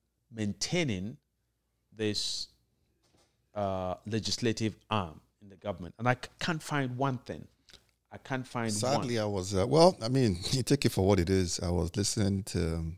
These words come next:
Speaker 2: I was listening to a bunch of, um, um, what would I call them? The, um,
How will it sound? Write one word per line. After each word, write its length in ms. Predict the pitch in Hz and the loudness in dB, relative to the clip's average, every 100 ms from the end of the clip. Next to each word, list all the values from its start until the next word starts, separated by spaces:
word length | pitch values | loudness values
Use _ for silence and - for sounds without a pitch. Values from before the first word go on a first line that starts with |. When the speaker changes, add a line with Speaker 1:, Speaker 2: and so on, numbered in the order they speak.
| - | -10
Speaker 2:
I 80 | 85 | -6
was 100 | 90 | 0
listening 300 | 101 - 98 | 0 2 0
to 120 | - | 2
a 40 | 85 | 0
bunch 340 | 80 95 - | 2 0 2
of, 240 | 87 82 80 | -2 -2 -4
um, 300 | 73 69 80 _ _ - - _ _ _ - - | -4 -4 -8 _ _ -20 -20 _ _ _ -20 -4
um, 560 | 85 95 80 80 78 82 _ - _ - - - - | -2 0 -2 -4 -6 -8 _ -20 _ -20 -14 -8 -6
what 140 | - 98 | -4 -2
would 100 | 87 | 0
I 80 | 90 | -2
call 260 | - 90 | 0 0
them? 240 | 85 82 80 | 0 -2 -2
The, 260 | 78 80 | -2 -2
um, 320 | 78 76 73 | -2 -2 -6